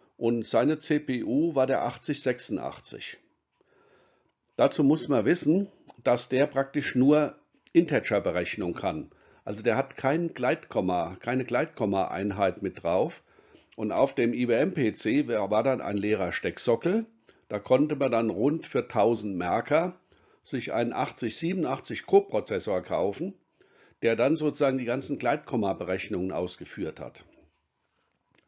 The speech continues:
Musste man das? Nicht wirklich. Sie können natürlich auch mit so einer achtzig sechsundachtzig C P U auch Gleitkomma-Rechnungen ausführen. Und zwar über den In-Umweg,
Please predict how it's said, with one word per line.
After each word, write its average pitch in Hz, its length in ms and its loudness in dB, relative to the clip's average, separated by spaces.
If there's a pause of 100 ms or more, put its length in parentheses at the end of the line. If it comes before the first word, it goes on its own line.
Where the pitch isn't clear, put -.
(220)
Musste 127 380 4
man 147 200 6
das? 170 420 2
Nicht 131 340 -2
wirklich. 123 560 2 (640)
Sie - 160 -10
können 190 360 -2
natürlich 160 640 -2
auch 117 380 2 (300)
mit 123 200 -4
so 135 120 -2
einer 120 320 0 (500)
achtzig - 380 -6
sechsundachtzig 120 760 -6
C 110 140 -4
P 98 220 -4
U 123 340 -2 (360)
auch 127 200 -2
Gleitkomma-Rechnungen 131 1120 -2
ausführen. 85 720 -4
Und 120 200 -6
zwar 117 180 -4
über 117 140 -2
den 98 240 -6
In-Umweg, 156 960 -2